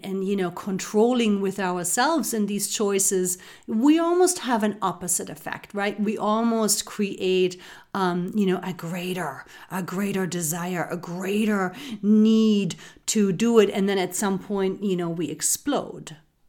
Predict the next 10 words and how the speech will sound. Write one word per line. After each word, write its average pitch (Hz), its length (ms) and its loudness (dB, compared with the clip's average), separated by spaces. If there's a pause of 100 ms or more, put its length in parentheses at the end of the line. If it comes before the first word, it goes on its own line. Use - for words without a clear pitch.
(100)
right? 180 240 -4
Or 180 180 2
we 180 220 0
make 180 400 0
a, 185 220 -4
a 185 100 -6
really, 185 460 0
really 175 260 -2
bad 185 500 0
choice. - 840 -8